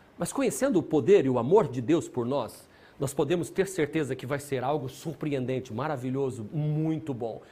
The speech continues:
inimaginável. E diferente do que existe aqui na terra, irmãos, eu sei que você tá pensando, não haverá nenhum sentimento de inveja por aquilo que os outros receberam, ou até mesmo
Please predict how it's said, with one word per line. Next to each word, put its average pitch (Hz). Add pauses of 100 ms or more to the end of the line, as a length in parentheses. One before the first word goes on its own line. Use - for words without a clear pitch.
(200)
inimaginável. 143 (1800)
E 147
diferente 202
do 156
que -
existe 160
aqui 135
na 135
terra, 131 (320)
irmãos, 131 (100)
eu 151
sei 165
que -
você 135
tá 127
pensando, 127
não 190
haverá 170
nenhum 170
sentimento 165
de 156
inveja 135 (360)
por 160
aquilo 156
que -
os 139
outros 165
receberam, 147
ou 139
até 170
mesmo 185